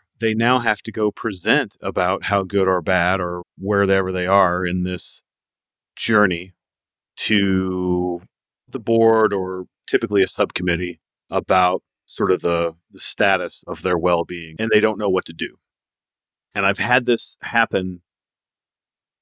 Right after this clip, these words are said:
this question or the, the request for help more than once. It's more common than, than I'd kinda like to admit,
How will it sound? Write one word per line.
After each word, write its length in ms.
this 200
question 680
or 160
the, 300
the 200
request 680
for 180
help 340
more 240
than 200
once. 440
It's 180
more 200
common 520
than, 280
than 160
I'd 120
kinda 220
like 180
to 120
admit, 280